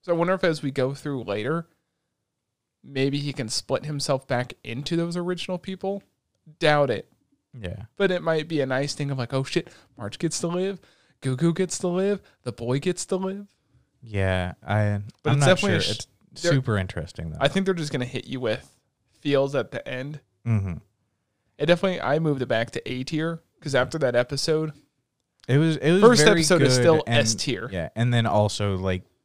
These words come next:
Speaker 2: builds on extra stuff like the ghost thing where it's like,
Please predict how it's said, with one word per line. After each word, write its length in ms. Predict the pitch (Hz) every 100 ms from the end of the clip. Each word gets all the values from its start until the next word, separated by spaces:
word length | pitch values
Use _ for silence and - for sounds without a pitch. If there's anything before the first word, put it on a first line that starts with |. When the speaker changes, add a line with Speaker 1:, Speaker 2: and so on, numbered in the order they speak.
| -
Speaker 2:
builds 420 | 98 95 90 95
on 180 | 82 90
extra 300 | 82 - 90
stuff 340 | - 87 78 -
like 260 | 85 87 87
the 140 | 90
ghost 440 | - 92 87 - - _
thing 340 | 98 87 82 82
where 140 | 95 85
it's 120 | -
like, 180 | 82